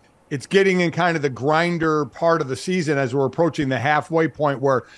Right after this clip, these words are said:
the nicks turn into guys missing a game or two here or there or just not being at a hundred percent.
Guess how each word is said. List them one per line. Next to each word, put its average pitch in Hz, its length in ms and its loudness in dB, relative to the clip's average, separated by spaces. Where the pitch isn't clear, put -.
the 143 140 0
nicks 165 400 0
turn 165 260 0
into 156 420 0
guys 147 400 0
missing 147 340 -4
a 131 60 -2
game 147 320 0
or 143 60 0
two 151 240 0
here 147 260 2
or 139 80 4
there 147 240 4
or 127 140 2
just 127 240 -4
not 131 220 -2
being 131 240 0
at 117 100 -2
a 110 80 0
hundred 123 220 -2
percent. - 500 0